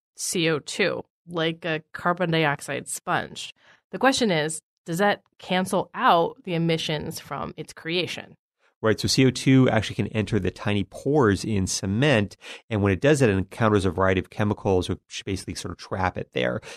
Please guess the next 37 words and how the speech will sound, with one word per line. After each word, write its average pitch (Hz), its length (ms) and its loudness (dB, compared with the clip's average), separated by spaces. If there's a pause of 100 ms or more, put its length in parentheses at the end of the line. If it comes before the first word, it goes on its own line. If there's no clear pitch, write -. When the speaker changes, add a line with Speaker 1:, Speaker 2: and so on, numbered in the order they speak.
(180)
Speaker 2:
And 117 280 0 (220)
scientists 185 360 0
knew 127 160 4
that 127 160 4
happened. 98 440 0
They 92 100 0
knew 101 140 -2
cement 95 360 -4
was 90 180 -4
absorbing 87 540 -2
some 120 600 2
C 92 200 -2
O 85 80 -2
two. 87 260 -8 (360)
They 104 100 -2
just 87 180 -8
didn't 90 200 -2
know 85 160 -2
how - 260 -6
much. - 340 -8
And 98 160 -4
that 98 140 2
was 92 260 0 (100)
the - 60 -16
purpose 104 320 -4
behind 85 300 -4
this, - 240 -8
this 104 180 -8
new 98 100 -6
study. - 480 -6
Speaker 1:
And 214 120 0
there 220 80 8
are 214 40 4
two 269 220 2
prongs 196 320 2
here. 165 160 0
One, 302 440 2